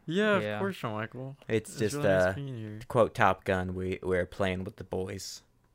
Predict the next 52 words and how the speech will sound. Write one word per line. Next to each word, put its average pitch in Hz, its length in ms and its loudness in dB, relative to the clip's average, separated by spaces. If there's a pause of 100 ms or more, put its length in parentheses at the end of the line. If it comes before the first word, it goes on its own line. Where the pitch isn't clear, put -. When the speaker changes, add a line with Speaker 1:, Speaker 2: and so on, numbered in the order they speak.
(380)
Speaker 2:
Exactly. 107 480 -12
Speaker 3:
Which, 95 80 -6
uh, 101 160 -8 (400)
Speaker 1:
The 120 140 -6 (160)
Speaker 3:
we're 143 100 6
gonna 156 180 12
all 143 140 12
Speaker 1:
boys 139 100 10
Speaker 3:
go 120 60 10
Speaker 1:
are - 20 0
Speaker 3:
play 123 140 10
volleyball. 113 320 10
Speaker 1:
back. 170 380 2 (320)
The 190 80 -6 (180)
boys 143 540 -4
are 202 100 -2 (140)
back. 170 500 2
Speaker 2:
I - 40 4
really 180 200 4
like 156 180 6
these 123 120 -8
microphones. 113 640 -2 (140)
Uh, 127 60 0
I 113 260 2
wanna 135 200 0
look 120 180 -4
'em 110 80 -2
up 110 200 -4
and 101 120 -8
buy 101 160 -4
one. 104 280 -10
Speaker 3:
<laughs> - 520 -20
They're, 131 160 2
they're 143 180 0
good. 113 240 2
Uh, 107 120 4
you, 104 280 -2
if 110 160 -4
you 131 80 0
wanna 120 200 0
do 98 160 2
audio 85 280 2
stuff, 92 160 -12
you 95 60 -10
gotta 80 260 2
talk - 140 -14
to - 100 -14
Matt, - 240 -10
but, 67 160 -4
uh, 62 160 -6 (760)
Speaker 2:
For 123 100 -8
sure. 104 220 -14